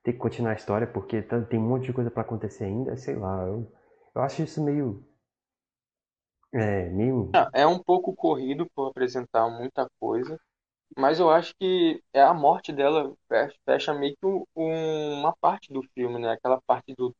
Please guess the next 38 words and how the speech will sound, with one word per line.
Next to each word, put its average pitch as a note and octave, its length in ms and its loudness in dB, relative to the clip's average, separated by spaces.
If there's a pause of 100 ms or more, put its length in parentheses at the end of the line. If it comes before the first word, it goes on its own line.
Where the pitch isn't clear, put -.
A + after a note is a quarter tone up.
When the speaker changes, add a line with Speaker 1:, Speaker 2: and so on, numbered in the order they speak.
Speaker 2:
drama, A#2+ 600 2 (400)
de B2 160 -6
tá A#2 140 2
sofrendo, B2+ 840 -2
porque D3+ 420 -2
ela E3 220 6
acho F#3 160 -2
que E3 100 -12
foi D3+ 200 -4
a D3+ 80 -4
principal F3 600 0
que F3 100 -6
mostrou C#3 380 0
isso, A2+ 300 -6
né? A#2 180 -6
Porque - 180 -6
ela B2 120 2
não C3 120 -2
conseguiu D3+ 540 -4
viver B2+ 280 0
naqueles A#2 480 -8
cinco A#2 300 -6
anos. A2 200 -4 (460)
Então, D3 160 -2
quando E3 220 2
ela D#3+ 180 6
morre, D3+ 280 4
eu D3 100 8
acho D3+ 160 4
que - 100 -20
o - 60 -14 (100)
filme D#3 200 -6
vai D#3 160 4
pra D3 200 6
outra, F#3+ 500 4 (580)
outra F#3+ 520 4
direção, D3 680 2
sabe? B2 280 2